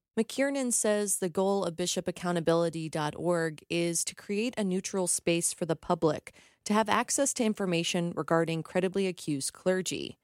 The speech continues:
The website actually has its own database of accused priests. He says the Charlotte Diocese is one of the last to release a list.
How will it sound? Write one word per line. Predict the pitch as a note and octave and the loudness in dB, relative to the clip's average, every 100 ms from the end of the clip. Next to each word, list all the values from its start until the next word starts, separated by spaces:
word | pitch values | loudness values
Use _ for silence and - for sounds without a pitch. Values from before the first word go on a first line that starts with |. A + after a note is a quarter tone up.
| _ _ - | _ _ 2
The | |
website | F3 E3 F3+ D#3+ | 2 2 0 0
actually | D#3 D#3+ F#3+ E3 | 0 0 0 0
has | E3+ E3+ | 0 0
its | E3 | -2
own | D#3+ G#3 | 2 2
database | G3+ D3 C#3+ - - - | 2 0 -2 -4 -4 -4
of | E3 | -4
accused | C#3 - C#3 - | -8 -4 -2 -2
priests. | - D3+ - - - - _ - | 0 -2 0 -4 -4 -8 _ -4
He | A#3 | 2
says | C4+ C4 | 4 4
the | A#3 | 2
Charlotte | G#3+ C4+ D4 C4+ | 0 0 0 0
Diocese | - E3+ D#3+ - E3+ D#3 D#3 - - | 0 0 2 0 0 -2 -2 -2 -4
is | F3 | -2
one | G3 | 2
of | A3 | 2
the | G#3 | 2
last | D#3 E3+ F3+ G#3+ - - | 2 2 4 2 -2 0
to | G#3 | 0
release | G3 D#3+ D3+ D3+ - - | 0 0 -2 -2 -2 -2
a | |
list. | D3 D#3+ D3+ - - - | 0 2 0 0 -4 -4